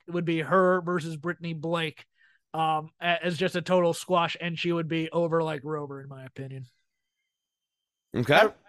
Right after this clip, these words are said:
Speaker 1: but really, and Emi Sakura just is the queen of A E W Dark. She just chops the crap out of people. Go watch her. Oh, oh, yeah, one other, uh, did you get to watch Battle of the Belts at all?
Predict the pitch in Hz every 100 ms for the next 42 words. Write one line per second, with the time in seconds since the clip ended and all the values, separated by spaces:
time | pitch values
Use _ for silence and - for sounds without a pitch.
0 | _ _ _ _ _ _ 226 226 311 233
1 | 226 214 175 180 190 196 185 - 190 175
2 | - 170 160 151 170 160 160 160 - 147
3 | 160 147 143 135 131 123 123 113 113 -
4 | - 151 143 - 131 - 117 127 120 127
5 | 117 123 120 117 - - - 135 123 120
6 | 120 - _ - - 427 294 156 - 240
7 | 196 247 214 190 254 220 - - - -
8 | 214 220 226 220 214 247 269 226 269 269
9 | - 233 233 233 233 240 233